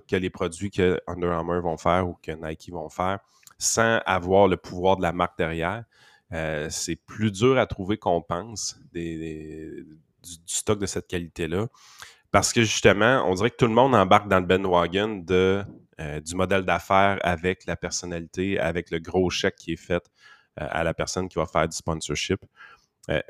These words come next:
fait que c'est, c'est un peu poche. Moi, moi, je, je veux dire, je, je porte pas du Under Armour parce que, euh, telle vedette a un contrat avec eux.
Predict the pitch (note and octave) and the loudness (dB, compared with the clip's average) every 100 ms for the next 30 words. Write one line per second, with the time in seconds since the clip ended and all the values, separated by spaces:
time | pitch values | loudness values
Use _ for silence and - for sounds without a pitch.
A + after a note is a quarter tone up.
0 | - - - - - G2 C#3 B2 - D3 | -12 -10 -8 -6 -2 2 2 2 8 10
1 | C#3 A#2 C3 B2+ C3+ G2 F#2 F2 F2+ F#2 | 10 6 2 4 4 4 -4 -2 -2 -4
2 | E2 D#2+ - - - F#2+ A2 G2 F#2+ F#2 | -4 -16 -20 -18 -12 -6 -4 -2 -4 -2
3 | F#2 F2 E2+ F#2+ G2+ D#2+ - - F2+ F2 | 0 0 0 -2 -2 -6 -8 -8 -4 -2
4 | F2 D#2+ - D2+ D2 C#2+ D2 E2+ E2+ D#2+ | -2 -4 -10 -10 -8 -10 -10 -10 -10 -8
5 | D#2 D#2+ F2 E2+ D#2+ D2+ D2+ C#2+ E2+ E2 | -8 -4 -4 -4 -8 -6 -6 -6 -4 -4
6 | D2 - F2+ | -6 -6 -4